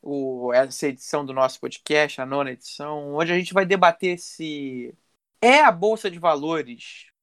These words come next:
uma casa de apostas? E ainda mais,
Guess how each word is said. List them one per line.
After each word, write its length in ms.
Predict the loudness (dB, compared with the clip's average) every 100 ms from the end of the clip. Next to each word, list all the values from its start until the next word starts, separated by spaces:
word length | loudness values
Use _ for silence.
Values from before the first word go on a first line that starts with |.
| _
uma 220 | 0 0
casa 400 | 0 2 2 0
de 80 | -8
apostas? 600 | -12 -8 -10 -12 -20 _ _ _ _
E 160 | -2 0
ainda 380 | 0 -2 -4 -2
mais, 680 | -2 -2 -4 -8 -16 -20